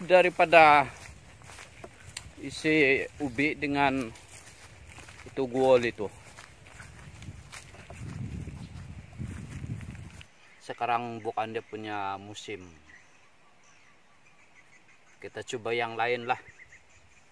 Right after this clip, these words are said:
Ah, jalan-jalan dulu. Eh,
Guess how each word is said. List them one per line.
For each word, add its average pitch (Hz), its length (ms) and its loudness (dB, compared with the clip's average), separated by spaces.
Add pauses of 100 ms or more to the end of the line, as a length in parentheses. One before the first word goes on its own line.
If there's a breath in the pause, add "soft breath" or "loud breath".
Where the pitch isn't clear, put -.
(300)
Ah, 131 480 -4
jalan-jalan 110 640 -6
dulu. 98 160 -8 (3000)
Eh, 254 160 -2